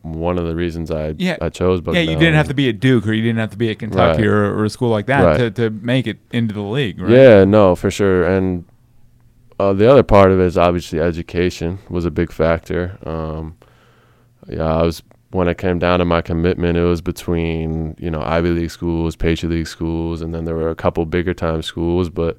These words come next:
Speaker 1: I think Bucknell was the right choice because it was great academics, great athletics, and it was, you know, a chance for me to kinda come in and have an impact right away. And, uh, I don't think I would have gotten that as, uh, if I went to, uh,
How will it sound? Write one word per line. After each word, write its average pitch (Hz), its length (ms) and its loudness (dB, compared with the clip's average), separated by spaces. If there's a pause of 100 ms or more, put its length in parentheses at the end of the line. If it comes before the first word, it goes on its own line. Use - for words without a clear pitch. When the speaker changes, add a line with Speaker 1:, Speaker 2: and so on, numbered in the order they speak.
(560)
Speaker 1:
I - 80 -10
think 90 220 -6
Bucknell 85 420 0
was 82 100 -2
the 82 100 -4
right 82 240 0
choice 85 360 -2
because 80 480 -4
it 85 60 -4
was 82 420 -8 (420)
great 85 300 -2
academics, 82 640 -6
great 85 340 -2
athletics, 80 600 -4
and 80 280 -6
it 80 180 -6
was, 80 360 -12 (560)
you 80 80 -8
know, 80 120 0
a 80 100 0
chance 85 260 -2
for 87 120 -4
me 82 100 0
to 80 100 -2
kinda 80 280 -2
come 85 240 -4
in 82 100 -2
and 80 260 -6
have 85 220 -4
an - 80 -4
impact 82 440 -6
right 82 200 -4
away. 73 400 -6 (260)
And, 80 320 -8
uh, 76 320 -8
I 78 40 -8
don't 80 260 -6
think 82 160 -6
I 80 60 -6
would 80 120 -4
have 78 100 -6
gotten 78 280 -6
that 78 240 -10 (640)
as, 78 500 -10
uh, - 80 -8 (140)
if 82 160 -6
I 80 60 0
went 78 220 -4
to, 76 320 -6
uh, 76 300 -8